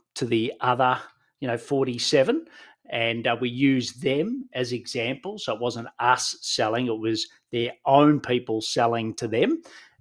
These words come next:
and, uh, pitching to them to get on the webinar.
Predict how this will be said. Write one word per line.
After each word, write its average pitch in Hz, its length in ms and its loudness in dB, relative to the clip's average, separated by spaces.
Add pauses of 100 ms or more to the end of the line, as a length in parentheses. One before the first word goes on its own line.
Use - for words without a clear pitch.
(100)
and, 113 420 -6
uh, 110 100 0
pitching 127 420 -6
to 123 100 -10
them 120 240 -2
to 127 100 -8
get 117 140 -4
on 117 140 -2
the 104 60 -8
webinar. 143 500 -2